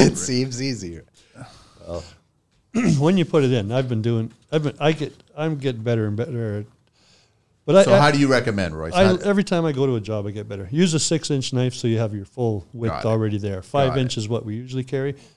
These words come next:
Speaker 3: Grab a six-inch for this. And make your base nice.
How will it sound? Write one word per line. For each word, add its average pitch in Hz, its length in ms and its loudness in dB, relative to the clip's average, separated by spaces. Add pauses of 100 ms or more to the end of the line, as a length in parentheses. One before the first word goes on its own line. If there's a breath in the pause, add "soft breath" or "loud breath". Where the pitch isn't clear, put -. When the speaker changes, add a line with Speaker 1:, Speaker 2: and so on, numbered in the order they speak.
(240 loud breath)
Speaker 3:
Grab 139 240 -2
a 117 60 -4
six-inch 110 480 -6
for 101 120 -14
this. 92 280 -20 (960 soft breath)
And 139 140 2
make 185 180 6
your 160 100 6
base - 600 0
nice. 123 320 -4